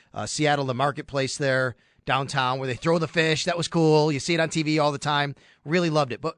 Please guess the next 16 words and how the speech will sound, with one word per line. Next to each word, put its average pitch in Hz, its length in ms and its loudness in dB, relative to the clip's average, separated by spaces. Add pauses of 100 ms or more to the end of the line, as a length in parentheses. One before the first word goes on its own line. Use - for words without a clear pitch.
but 180 240 -2 (380)
one 190 200 0
of 233 40 0
the 214 60 -2
things 208 260 -4
we 170 80 -2
love 165 200 0
to 135 60 -8
do 190 180 2
when 160 120 0
we 143 80 -2
go 214 160 0
to 254 80 -4
these 151 140 -2
cities 127 340 -4
is 131 300 -2